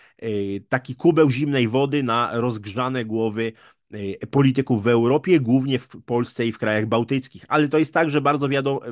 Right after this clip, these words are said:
ważna wiadomość dla sztabów obu kandydatów na prezydenta Stanów Zjednoczonych. E, piątego listopada te wybory. To jest jasne, że tak doświadczony oficer, tak doświadczony generał, jak generał Ben Hodges,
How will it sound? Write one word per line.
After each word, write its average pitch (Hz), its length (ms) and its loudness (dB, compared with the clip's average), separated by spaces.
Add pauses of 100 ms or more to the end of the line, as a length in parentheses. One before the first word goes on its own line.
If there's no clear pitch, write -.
ważna 131 340 0
wiadomość 123 500 -2
dla 117 260 -2 (300)
sztabów 127 600 -4
obu 143 280 -2
kandydatów 120 840 -4 (320)
na 120 200 -2
prezydenta 104 880 -4
Stanów 107 440 -2
Zjednoczonych. 104 760 -2 (320)
E, 95 180 -8
piątego 120 440 0
listopada 113 520 0
te 107 120 -2
wybory. 131 500 2 (280)
To 120 80 -6
jest 107 180 -6
jasne, 131 460 2
że 101 240 -6
tak 135 260 -2
doświadczony 131 600 -2
oficer, 123 520 -6
tak 110 140 -6
doświadczony 123 580 -2
generał, 117 580 2 (340)
jak 104 140 -8
generał 107 340 2
Ben 113 180 0
Hodges, 120 540 -2